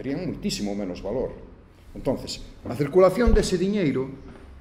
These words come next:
que é unha cantidad astronómica, eh, como podedes ver comparado, eso ten que salir de algún lado. Pero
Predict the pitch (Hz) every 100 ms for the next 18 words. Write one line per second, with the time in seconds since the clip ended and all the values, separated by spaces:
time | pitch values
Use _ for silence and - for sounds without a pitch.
0 | - - - - - - 160 170 160 165
1 | 151 147 175 165 - - 156 202 143 123
2 | - 117 131 - - - - - - -
3 | - - 143 185 - - 120 120 127 131
4 | 127 135 139 127 117 143 180 170 143 143
5 | - - - - - - - - - 208
6 | 226 247 208 156 175 226 165 123 113 107
7 | 104 82 73 - - - - - 151